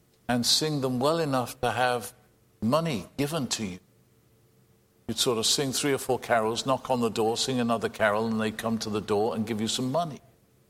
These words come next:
I remember one particular evening being very, very successful in going home with quite a handful of cash. But that was significant to me because I was a poor kid.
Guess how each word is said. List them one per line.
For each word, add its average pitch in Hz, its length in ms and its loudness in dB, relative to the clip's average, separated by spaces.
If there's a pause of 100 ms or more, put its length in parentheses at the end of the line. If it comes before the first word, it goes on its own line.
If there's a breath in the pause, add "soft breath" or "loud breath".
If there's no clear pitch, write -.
(1400)
I 117 60 0
remember 123 300 2
one 143 320 2
particular 123 560 0
evening 123 420 0
being 120 280 0
very, 156 340 0
very 135 320 2
successful - 760 0
in 107 80 0
going 127 260 -2
home 127 300 0
with 110 240 -4
quite 139 160 -2
a 120 40 -2
handful 117 440 0
of - 80 -6
cash. 107 320 -4 (2500)
But 147 80 4
that 170 120 6
was 156 120 4
significant 151 640 2
to 110 80 -2
me 123 200 2
because 135 300 -2
I 143 120 4
was 135 180 0
a 127 60 2
poor 151 340 0
kid. 135 400 -4